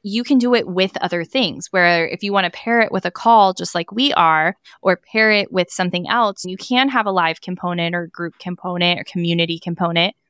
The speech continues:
or it can be completely on someone's own, self-paced, something they're doing at their own time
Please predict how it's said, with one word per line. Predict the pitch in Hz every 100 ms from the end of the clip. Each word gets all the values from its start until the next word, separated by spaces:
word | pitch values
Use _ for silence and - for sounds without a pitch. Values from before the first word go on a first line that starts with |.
| _ -
or | 311 427 330
it | -
can | 269
be | 254 240
completely | 247 233 226 220 202 214 196 - _ _
on | - 247 254
someone's | 262 240 233 -
own, | 190 185 185 180
self-paced, | - 254 247 254 _ - 202 185 185 185
something | - 202 208 190
they're | 190 202
doing | 202 202 190 185
at | 180
their | -
own | - 175
time | 175 185 175 170 170